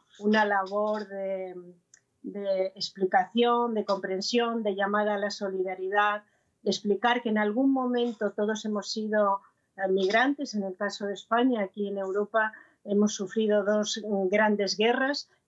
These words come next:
y también tuvimos que emigrar al, al resto de Europa, América Latina, México, eh,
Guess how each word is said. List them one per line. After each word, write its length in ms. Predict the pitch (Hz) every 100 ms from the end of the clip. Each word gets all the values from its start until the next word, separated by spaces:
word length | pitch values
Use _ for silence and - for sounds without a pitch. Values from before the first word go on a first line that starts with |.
| -
y 100 | 202
también 380 | 196 208 247
tuvimos 480 | 247 226 220 208 196
que 360 | - 202 196 190 _ _ -
emigrar 680 | 196 190 190 214 220 220 208
al, 360 | 190 190 190
al 240 | 190 185 185
resto 300 | 202 - 208
de 60 |
Europa, 520 | 196 202 254 247 240
América 340 | 214 202 196 196
Latina, 520 | 185 185 240 254 226
México, 720 | 208 240 269 240 - 240 247 - _ _
eh, 400 | - 196 196 196